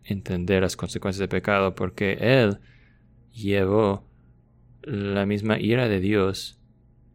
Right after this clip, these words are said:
eh, experimentó las profundidades del infierno mientras estaba colgado en la cruz.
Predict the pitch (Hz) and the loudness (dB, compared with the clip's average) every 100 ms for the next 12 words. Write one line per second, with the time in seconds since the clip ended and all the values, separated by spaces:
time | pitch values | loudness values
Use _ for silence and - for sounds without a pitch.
0 | _ _ _ - - - - 196 - 117 | _ _ _ -20 -20 -20 -14 -6 -4 -2
1 | 101 95 - - 104 101 98 95 - 101 | -2 -2 -8 -4 -2 -2 -2 -4 0 2
2 | 98 98 98 - - 107 - 107 98 92 | 4 4 2 2 -4 -4 -2 0 2 4
3 | 104 123 104 101 98 98 - 104 101 98 | 4 2 0 0 0 -4 -2 -2 0 -2
4 | 95 98 98 98 92 - - - 127 107 | -2 -2 -2 -2 -2 -6 -14 -12 -8 -6
5 | 104 101 98 104 98 98 113 117 101 90 | -2 -2 0 0 2 4 4 2 0 0
6 | 107 98 92 - | -2 -2 -4 -10